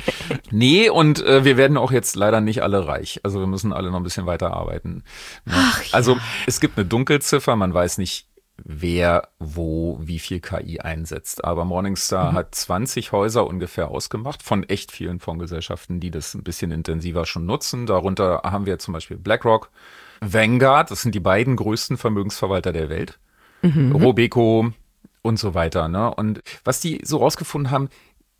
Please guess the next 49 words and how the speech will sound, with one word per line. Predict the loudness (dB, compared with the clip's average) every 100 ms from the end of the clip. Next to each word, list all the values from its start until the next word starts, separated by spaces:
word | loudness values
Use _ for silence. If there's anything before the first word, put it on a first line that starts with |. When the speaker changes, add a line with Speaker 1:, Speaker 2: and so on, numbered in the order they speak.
| _ _ _ -4
Speaker 1:
es | -4 0
gehen | 2 2 0
die | -4 -2 0
auf | 0 -2
K | -2 -2 -2
I, | -4 -2
die | -4
vorher | -2 2 4 4
schon | 2 0
mit | 0
Zahlen | 0 0 2 0
viel | -2 -4
rumgefummelt | 0 0 -2 -2 -4 -4 -6 -6
haben. | -6 -6
Ne? | -6
Also | -4 -4
so, | -4 -4 -4 -6
so | -6
Quanten-, | -6 0 0 0 -6
sogenannte | -4 -2 -2 -4
Quantmanager. | -4 -4 -2 -4 -6 -8 -12 -8 -8
Speaker 2:
Die | -6
Quants, | -2 -2 -2 -4
Speaker 1:
Ne? | -4 -4
Speaker 2:
ja. |
Speaker 1:
Die | -2 0
haben, | 0 -2 -4
Speaker 2:
Mhm. | -6
Speaker 1:
die | -4
Quants, | 0 2 2 -2 -8
ne? | -6 -4 -4
Die | -4 -6 -6 -8
so | -8 -4
immer | 0 2 4 2 0
Zahlen | 2 2 2
durch | 0 -4
den | -4
Computer | -6 -4 -2
jagen | 0 4 4 2 -2
und | -2
dann | 0 0
sagen, | 0 0 0
okay, | -2 -6 -10
die | -8 -6
Aktie | -8 -8 -10
ist | -10 -10
günstig, | -10 -10 -12 -12
die | -10 -4
nicht. | -4 -6